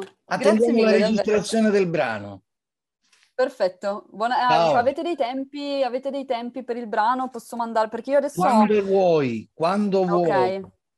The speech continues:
Speaker 1: quando
Speaker 2: Perché posso
Speaker 1: vuoi, nei
Speaker 2: occuparmene
Speaker 1: tempi
Speaker 2: prossima
Speaker 1: tuoi.
Speaker 2: settimana. Ok.
Speaker 1: Martina, fretta non ce n'è. Eh, rispetto ai tuoi
Speaker 2: Perfetto.
Speaker 1: tempi, non vogliamo assolutamente stressarti. Quando hai tempo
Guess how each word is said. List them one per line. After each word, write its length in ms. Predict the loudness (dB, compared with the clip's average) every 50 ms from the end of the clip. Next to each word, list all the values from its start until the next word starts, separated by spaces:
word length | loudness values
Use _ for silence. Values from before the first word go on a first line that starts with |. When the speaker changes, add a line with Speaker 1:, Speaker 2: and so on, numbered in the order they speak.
| _
Speaker 1:
quando 360 | -6 -4 -4 -2 -2 -2 -2
Speaker 2:
Perché 180 | 0 0 0 -2
posso 160 | 0 -2 0 2
Speaker 1:
vuoi, 280 | 2 0 0 -2 -6 -6
nei 220 | -2 0 0 0
Speaker 2:
occuparmene 340 | 0 0 2 2 2 2 2
Speaker 1:
tempi 100 | 0 -2
Speaker 2:
prossima 360 | -2 -2 -4 -4 -2 0 2
Speaker 1:
tuoi. 160 | 2 4 4 2
Speaker 2:
settimana. 540 | 2 -2 -4 -4 -4 -2 -2 -2 -2 -4 -6 _ _ _ _ _ _ _ _ _ _ -20 -18
Ok. 200 | -18 -12 -8 -6
Speaker 1:
Martina, 640 | -4 -2 -2 -2 -4 -6 -8 -4 -2 0 0 0 -2
fretta 480 | -2 -2 -2 -2 -2 -2 -2 -4 -4 -4
non 180 | -2 -4 -6
ce 220 | -8 -8 -8 -8 -6
n'è. 320 | -6 -6 -6 -8 -10 -14 _ _ _ _
Eh, 340 | -16 -14 -14 -12 -8 -6 -4
rispetto 580 | -4 -4 -4 -6 -4 -2 0 0 0 0 -2 -2
ai 100 | -2 -2
tuoi 240 | -2 -2 -2 -2 0
Speaker 2:
Perfetto. 160 | -2 -4 -4
Speaker 1:
tempi, 340 | -2 -2 -4 -2 -2 -2 -2
non 200 | -2 -2 -4 -2
vogliamo 400 | -2 -2 0 0 -2 -2 -4 -4
assolutamente 960 | -6 -6 -10 -10 -10 -8 -6 -6 -6 -4 -6 -6 -6 -8 -8 -8 -8 -8 -10 _ _ _ _ _ _
stressarti. 1000 | -20 -14 -8 -4 -2 -2 -2 -2 -4 -6 -4 -4 -2 -2 -4 -4 -6 -8 -10 -8 -4
Quando 420 | -4 -2 -2 0 -2 0 0 0
hai 180 | 0 0 -2 -4
tempo 760 | -6 -4 -4 -4 -4 -6 -6 -6 -6 -4 -4 -4 -4 -8